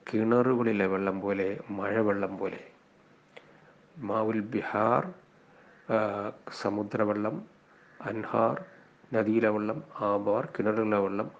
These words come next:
അംതാർ, മഴവെള്ളം. എന്നാൽ ബിഖില-, ബിഖിലാഫി നഹബിൽ ഖല്ലി, സുർക്ക പോലത്തതിന് എതിരുകൊണ്ട്. എന്ന് പറഞ്ഞാൽ സുർക്ക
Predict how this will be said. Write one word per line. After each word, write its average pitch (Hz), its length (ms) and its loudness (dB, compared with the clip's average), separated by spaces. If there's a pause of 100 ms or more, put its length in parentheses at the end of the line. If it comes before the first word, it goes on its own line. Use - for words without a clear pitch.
അംതാർ, 104 440 -2
മഴവെള്ളം. 104 480 -4 (1300)
എന്നാൽ 127 540 0 (1200)
ബിഖില-, 131 600 2
ബിഖിലാഫി 127 800 2
നഹബിൽ 113 440 2 (280)
ഖല്ലി, 107 480 2 (880)
സുർക്ക - 680 -2
പോലത്തതിന് 101 840 0
എതിരുകൊണ്ട്. 92 480 -4
എന്ന് - 460 -6
പറഞ്ഞാൽ 123 180 0
സുർക്ക 131 540 0